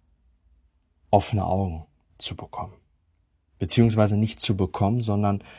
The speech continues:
uns zu erinnern daran, dass sie bereits offen sind. Und der andere Weg dorthin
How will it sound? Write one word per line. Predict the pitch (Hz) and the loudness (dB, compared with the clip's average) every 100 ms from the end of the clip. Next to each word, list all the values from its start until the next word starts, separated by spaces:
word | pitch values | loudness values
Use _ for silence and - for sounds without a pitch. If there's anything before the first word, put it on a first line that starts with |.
| - - _ _ _ | -20 -20 _ _ _
uns | 113 104 - | 2 4 4
zu | - 101 | 4 4
erinnern | 92 131 143 120 98 | 4 6 8 8 4
daran, | 90 90 98 | 0 -2 -2
dass | 98 95 | 0 0
sie | - 98 | 0 0
bereits | 98 90 92 - | -2 0 0 0
offen | 101 - 87 85 | -6 -6 -8 -6
sind. | 87 98 82 82 - _ _ _ _ _ _ _ _ _ _ _ _ _ _ _ _ _ _ _ _ _ _ _ _ _ _ _ _ _ _ _ _ _ _ _ _ _ _ _ _ _ _ _ _ | -2 0 -2 -6 -18 _ _ _ _ _ _ _ _ _ _ _ _ _ _ _ _ _ _ _ _ _ _ _ _ _ _ _ _ _ _ _ _ _ _ _ _ _ _ _ _ _ _ _ _
Und | - 90 - - | -6 -2 -2 0
der | - | 4
andere | 107 160 131 95 | 6 8 6 4
Weg | 90 - | 0 -2
dorthin | 85 - 98 156 | -4 -2 -2 -2